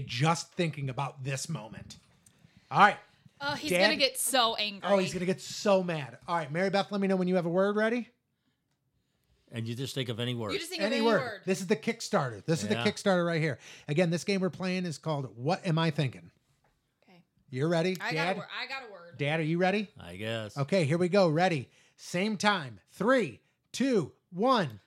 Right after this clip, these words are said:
Speaker 2: Boat.
Speaker 3: Tired.
Speaker 1: Boat and tired.
Speaker 2: Yes.
Speaker 1: Boat and tired. So now, Dad, your brain has to think of using the words boat and tired. What word is Mary Beth gonna say next?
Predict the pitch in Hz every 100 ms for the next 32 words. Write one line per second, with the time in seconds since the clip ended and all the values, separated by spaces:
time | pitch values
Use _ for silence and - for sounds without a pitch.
0 | _ 196 - 175 165 139 110 - _ _
1 | _ _ _ _ _ _ 277 - - 180
2 | 220 285 - - 175 160 170 175 120 95
3 | 90 - _ - 175 127 - 120 151 165
4 | 240 - - _ _ _ _ _ - 139
5 | - 220 165 101 95 - 165 196 233 214
6 | 208 208 202 220 226 226 208 190 - 160
7 | 190 160 165 151 - - - - 143 233
8 | 233 240 233 220 170 123 107 185 240 -
9 | 185 170 135 180 175 135 120 127 - -
10 | _ 113 156 247 196 196 233 190 147 139
11 | - 139 143 156 160 156 147 151 139 -
12 | 135 131 120 - - -